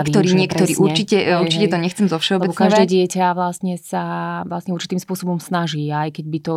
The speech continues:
Speaker 2: nevedel dokonalo urobiť, alebo tak, ale minimálne
Speaker 1: Ale ani my
Speaker 2: to.
Speaker 1: nedokážeme
Speaker 2: No,
Speaker 1: všetko
Speaker 2: presne,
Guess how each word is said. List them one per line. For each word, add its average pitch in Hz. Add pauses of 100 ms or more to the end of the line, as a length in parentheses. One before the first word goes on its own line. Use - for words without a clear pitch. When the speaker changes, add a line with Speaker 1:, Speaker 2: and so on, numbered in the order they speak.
Speaker 2:
nevedel 160
dokonalo 156
urobiť, 170
alebo 147 (420)
tak, -
ale 170
minimálne 175
Speaker 1:
Ale 156
ani -
my 220
Speaker 2:
to. 233
Speaker 1:
nedokážeme 196
Speaker 2:
No, 190
Speaker 1:
všetko 190
Speaker 2:
presne, 156